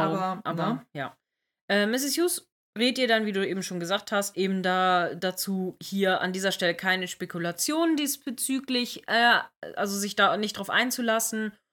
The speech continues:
Speaker 2: weil wichtig ist ja nur, dass das Kind sicher ist und geliebt wird, nicht
Speaker 1: Genau.
Speaker 2: wahr?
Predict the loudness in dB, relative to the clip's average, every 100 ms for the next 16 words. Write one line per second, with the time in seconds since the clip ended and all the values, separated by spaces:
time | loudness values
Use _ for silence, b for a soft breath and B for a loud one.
0 | _ _ _ 2 4 8 6 4 0 -2
1 | -2 -2 -4 -2 -2 -2 0 0 2 2
2 | 0 0 -2 -6 -4 -2 -4 -4 -4 0
3 | 0 0 0 0 0 -2 -4 -4 -4 -2
4 | 2 4 4 2 _ -4 -4 -2 -2 0
5 | 0 2 2 2